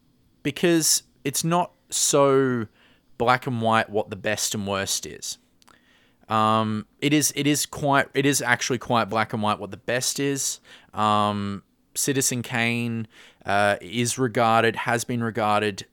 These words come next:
for decades as the best, if not the second best movie of all time.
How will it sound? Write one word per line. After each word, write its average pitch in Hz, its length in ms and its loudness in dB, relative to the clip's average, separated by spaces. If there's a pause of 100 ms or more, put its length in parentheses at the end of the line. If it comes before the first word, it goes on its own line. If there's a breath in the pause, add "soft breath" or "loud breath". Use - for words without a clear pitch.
for 101 800 0 (480)
decades 107 760 -4 (300 loud breath)
as 104 380 0
the 139 240 -4
best, 135 460 -2
if 113 180 -10
not 113 280 -4
the 104 60 -8
second 117 500 -2
best 113 300 -2
movie 104 380 -4
of 98 120 -6
all 95 200 -8
time. 80 500 -14